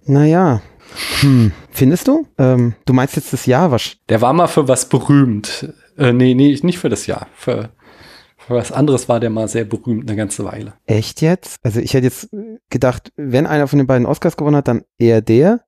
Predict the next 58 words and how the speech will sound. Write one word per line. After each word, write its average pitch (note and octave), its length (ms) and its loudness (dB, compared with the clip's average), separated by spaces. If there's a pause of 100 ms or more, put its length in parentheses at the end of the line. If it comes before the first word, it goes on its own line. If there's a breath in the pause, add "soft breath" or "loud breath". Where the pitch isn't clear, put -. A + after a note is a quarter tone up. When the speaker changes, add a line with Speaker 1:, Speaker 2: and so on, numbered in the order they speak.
Speaker 1:
Und, - 680 -2 (280)
und B2+ 160 2
er B2+ 100 0
ist B2 120 -2
halt C#3 160 -2
alt C#3+ 280 0
und G#2 160 -2
der A2 160 2
koreanische A#2+ 460 -2
ist - 80 -18
wahrscheinlich A#2+ 280 0
nicht C#3+ 120 -2
so B2+ 80 -4
alt. A2 100 -2
Aber D3 100 0
ich - 140 -2
nehme C#3+ 260 4
mal, D#3 300 2 (140)
ich, - 300 -12
ich - 240 -16
denke, A#2+ 300 -6
du B2 220 -8
spielst - 360 -8
auf D#3+ 100 -6
die - 120 -4
Oscars - 380 -6
an. G#2+ 220 -6
Ich - 160 -14
nehme D3+ 240 -2 (480)
die C#3 100 -4
Oscars. - 440 -8 (120)
Speaker 2:
Okay, - 240 -2
und F#2+ 160 -10
welcher A#2+ 280 -2
Film C3 360 -2
hat - 180 -6
mehr B2+ 280 0
Oscars - 420 -8
gewonnen? F#2 400 -6 (160)
Speaker 1:
Ja, B2+ 160 2
ich - 200 -6
gehe C3 120 2
davon C3+ 300 -2
aus, B2+ 440 -4
der, C#3+ 220 0 (160)
äh, C3 240 -4
West D#3+ 160 -2
Side A2+ 120 -4
Story, A2+ 120 -4
ich - 80 -10
gehe A2+ 100 -2
davon B2+ 120 0
Speaker 2:
Das B2+ 80 -2
Speaker 1:
aus, A2+ 60 -4
Speaker 2:
ist - 100 -8
Speaker 1:
dass - 60 -8
der - 60 -2
Speaker 2:
korrekt. F3+ 160 2